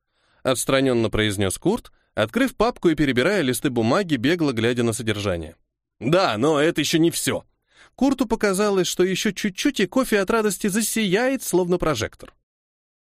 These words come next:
«Да, я уже понял, что следующим идет искусственный интеллект», озадаченно произнес Курт, читая документы в своих руках.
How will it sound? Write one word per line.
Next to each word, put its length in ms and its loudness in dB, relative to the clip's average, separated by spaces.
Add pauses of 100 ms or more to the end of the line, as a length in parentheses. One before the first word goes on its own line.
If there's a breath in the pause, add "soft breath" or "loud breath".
(120)
«Да, 420 2
я 220 2
уже 220 0
понял, 640 0
что 220 -2
следующим 600 0
идет 180 0
искусственный 540 -2
интеллект», 580 -6 (360 soft breath)
озадаченно 600 2
произнес 500 0
Курт, 380 -4
читая 380 0
документы 580 0
в 60 -4
своих 300 -2
руках. 420 -6